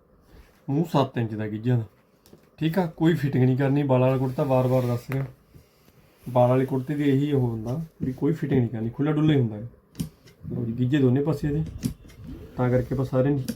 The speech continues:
ਲੜਾਂ 'ਤੇ ਹੀ ਟੱਕ ਲਾਵਾਂਗੇ। ਇੱਥੋਂ ਆਪਾਂ ਤਿਰਛਾ ਕੱਟਣਾ ਹੈ। ਹਾਂ। ਇਸ ਤਰ੍ਹਾਂ ਦੀ ਕਾਟ ਤਿਰਛੀ ਰੱਖਣੀ ਹੈ। ਦੇਖੋ, ਇੱਥੇ ਟੱਕ ਲਾ ਕੇ ਇੱਕ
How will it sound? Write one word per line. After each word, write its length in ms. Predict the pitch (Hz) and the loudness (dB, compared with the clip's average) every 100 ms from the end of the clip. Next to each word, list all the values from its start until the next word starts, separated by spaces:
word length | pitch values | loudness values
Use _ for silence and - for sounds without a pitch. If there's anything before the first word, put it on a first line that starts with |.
| _ - _ _ - - - - 127 | _ -20 _ _ -20 -14 -12 -8 -2
ਲੜਾਂ 240 | 123 120 | 2 2
'ਤੇ 100 | 127 | 0
ਹੀ 60 | 143 | -2
ਟੱਕ 280 | - 123 | -2 -2
ਲਾਵਾਂਗੇ। 360 | 113 104 107 127 - _ - - - _ - | -4 -6 -6 -6 -8 _ -20 -18 -18 _ -6
ਇੱਥੋਂ 280 | 135 131 147 | -4 -2 -2
ਆਪਾਂ 120 | 156 | -2
ਤਿਰਛਾ 380 | 135 143 127 151 | 2 2 4 2
ਕੱਟਣਾ 340 | 127 120 110 | 2 0 -2
ਹੈ। 100 | 107 - - - - - - - - - - - - - | -4 -8 -20 -20 -20 -14 -10 -10 -10 -20 -20 -20 -8 -2
ਹਾਂ। 140 | 127 110 - - - - - - - - - - - - - - - - - - _ - | 0 -2 -4 -20 -20 -10 -4 -4 -6 -20 -20 -12 -6 -6 -8 -20 2 4 4 0 _ -8
ਇਸ 80 | 113 | -8
ਤਰ੍ਹਾਂ 220 | - 120 | -8 -8
ਦੀ 80 | 113 | -6
ਕਾਟ 320 | 117 110 117 | -8 -10 -10
ਤਿਰਛੀ 480 | - - 123 - 131 | -10 -4 -4 0 0
ਰੱਖਣੀ 240 | 135 120 | 0 0
ਹੈ। 60 | 113 | -2
ਦੇਖੋ, 220 | 113 - _ - - - - - - - - - 135 | -6 -10 _ -20 -20 -20 -20 -20 -20 -20 -20 -2 0
ਇੱਥੇ 220 | 131 135 | 0 0
ਟੱਕ 260 | 127 123 | 0 0
ਲਾ 220 | 127 113 107 | 0 0 -2
ਕੇ 160 | - | -6
ਇੱਕ 200 | 170 - | -10 -8